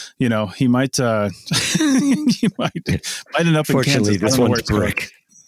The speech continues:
Speaker 1: <laughs> Nice, nice. <laughs> So that, that's the sound you may hear in the background if I can't eliminate all of it. So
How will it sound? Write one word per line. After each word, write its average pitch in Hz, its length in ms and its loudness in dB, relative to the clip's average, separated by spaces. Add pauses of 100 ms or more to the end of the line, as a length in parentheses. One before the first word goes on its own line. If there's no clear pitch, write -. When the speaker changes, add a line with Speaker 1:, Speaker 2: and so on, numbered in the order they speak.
(220)
Speaker 1:
<laughs> - 720 -2
Nice, - 460 -2
nice. - 440 -2 (100)
<laughs> 185 100 -6 (1700)
So 147 160 0
that, 156 160 0 (120)
that's 156 220 0
the 143 100 0
sound 147 280 2
you 123 80 4
may 127 260 2
hear 113 240 -2
in 117 160 -2
the 113 80 0
background 117 400 -2
if 104 100 -6
I 117 80 0
can't 110 220 -2
eliminate 107 340 0
all 101 140 -2
of 101 60 -4
it. 101 140 -6
So 113 360 -6